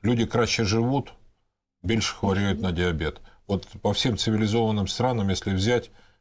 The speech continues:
Speaker 1: о, то вот чем такая прямая зависимость, чем, э, краще уровень життя, тем больше уровень диабета.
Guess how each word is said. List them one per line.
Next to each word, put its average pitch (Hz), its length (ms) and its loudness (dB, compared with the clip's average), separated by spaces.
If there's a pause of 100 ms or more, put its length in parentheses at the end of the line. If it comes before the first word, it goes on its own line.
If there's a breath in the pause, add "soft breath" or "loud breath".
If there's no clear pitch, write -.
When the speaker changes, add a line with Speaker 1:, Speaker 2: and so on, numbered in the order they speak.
(140)
Speaker 1:
о, 82 760 2
то 90 880 2
вот 82 160 -6 (520)
чем 104 260 0 (280)
такая 98 260 -2
прямая 104 580 0 (540 loud breath)
зависимость, 107 840 0
чем, 107 420 -2
э, 95 320 -2
краще 98 1160 2
уровень 107 400 2
життя, 117 500 0 (480 soft breath)
тем 101 180 2
больше 113 360 2 (300)
уровень 92 840 -2
диабета. 85 600 -4